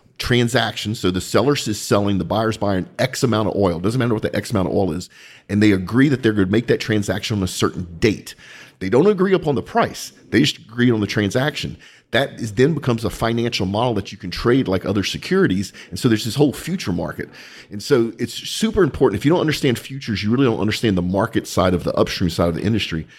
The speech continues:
But like I said, this is our current administration trying to act like they're trying to lower the price of the pump. It's not gonna make a difference. The price of the pump is dropping now, but it will turn around and go back up once the country switches to our summer blend.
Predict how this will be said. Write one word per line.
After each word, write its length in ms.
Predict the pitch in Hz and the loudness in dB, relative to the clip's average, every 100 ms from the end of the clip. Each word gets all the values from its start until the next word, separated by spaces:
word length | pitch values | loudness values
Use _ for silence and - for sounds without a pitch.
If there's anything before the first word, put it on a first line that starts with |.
| - - - | -20 -20 -6
But 180 | - 113 | -2 -2
like 220 | 117 113 | 0 -2
I 40 | 110 | 0
said, 220 | 113 95 | -2 -2
this 220 | 110 110 | -2 -4
is 160 | 110 101 | -4 -4
our 140 | 92 92 | -2 -2
current 220 | - 156 | 2 2
administration 560 | 123 135 - 123 120 101 | 2 0 0 0 0 -2
trying 260 | - 113 | -2 -2
to 140 | 104 - | -2 -4
act 220 | 131 - | -4 -2
like 160 | 117 | -2
they're 100 | 117 | -2
trying 280 | 104 - 104 | -6 -2 0
to 80 | 95 | 0
lower 340 | 80 107 104 | 2 2 2
the 180 | 95 95 | 0 -2
price 320 | - 104 104 | 0 0 0
of 40 | - | -2
the 60 | |
pump. 200 | - 92 | -2 -2
It's 140 | 92 104 | -2 -2
not 180 | 107 147 | -2 0
gonna 140 | 127 104 | 0 2
make 180 | 98 | 2
a 40 | 92 | 0
difference. 420 | 85 90 95 - - - - - | 0 -2 -4 -8 -20 -20 -20 -12
The 60 | - | -8
price 300 | - 143 139 | 0 0 0
of 60 | |
the 40 | - | -2
pump 180 | 135 - | -2 0
is 180 | 120 127 | 0 0
dropping 440 | 123 123 120 98 | -2 -2 0 0
now, 260 | 98 110 135 | 0 -2 0
but 140 | 101 | 0
it 100 | 92 | 0
will 100 | 90 | -2
turn 240 | - 117 120 | -2 -2 0
around 300 | 98 104 110 | 2 2 0
and 100 | 87 | 0
go 100 | 98 | 2
back 280 | 92 95 - | 2 -2 0
up 260 | 110 107 - - - | 2 2 0 -16 -8
once 200 | 98 104 - | -2 0 0
the 100 | - | 0
country 300 | - 110 90 | 2 0 0
switches 340 | - 98 98 | 0 0 0
to 80 | 101 | 0
our 80 | 80 | 0
summer 260 | - 95 80 | 0 -2 -2
blend. 440 | 76 101 92 78 | -2 -2 -2 -4